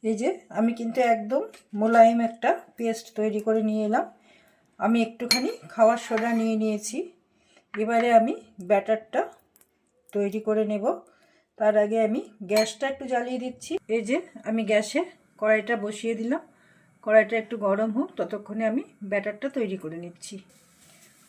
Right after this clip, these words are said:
প্রথমে আমি কালো জিরে আর কাঁচা লঙ্কাটা দিয়ে দিচ্ছি। আমি দু চামচ বেসন দিয়ে দিচ্ছি, যে ভরে ভরে দিচ্ছি।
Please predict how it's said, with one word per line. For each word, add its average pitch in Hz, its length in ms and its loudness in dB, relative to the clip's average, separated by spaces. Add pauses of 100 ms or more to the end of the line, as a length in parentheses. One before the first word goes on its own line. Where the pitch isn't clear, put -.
(100)
প্রথমে 233 300 -4 (140)
আমি 226 120 2 (520)
কালো 220 340 6
জিরে 220 220 0 (920)
আর 254 100 4 (340)
কাঁচা 202 260 0
লঙ্কাটা 214 420 2
দিয়ে 196 160 -4
দিচ্ছি। - 320 -12 (3500)
আমি 220 140 -2 (400)
দু 226 80 -4 (120)
চামচ 226 340 4 (400)
বেসন 214 320 -2 (100)
দিয়ে 214 200 0
দিচ্ছি, - 360 -8 (1040)
যে 226 100 -10 (260)
ভরে 208 260 4
ভরে 226 240 4
দিচ্ছি। 180 320 -8